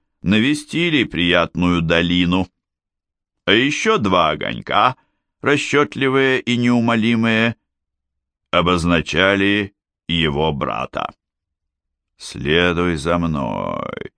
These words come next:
следуй за мной! Милю, две, три, пятнадцать".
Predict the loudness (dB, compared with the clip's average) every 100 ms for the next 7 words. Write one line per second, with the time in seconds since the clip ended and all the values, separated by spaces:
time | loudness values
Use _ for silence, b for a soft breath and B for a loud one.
0 | _ _ _ _ _ _ -10 -4 2 4
1 | 4 2 0 0 0 0 0 0 -2 -4
2 | -4 -6 -8 -8 -10 -12 _ _ _ _
3 | _ _ -4 2 4 4 2 2 0 0
4 | -2 -4 _ _ _ _ _ -8 -4 0
5 | 2 2 2 -2 _ _ _ _ _ _
6 | _ _ _ -4 0 2 2 -2 -6 _
7 | _ _ _ _ _ _ _ _ 0 0
8 | 0 2 2 2 -2 -2 -2 -2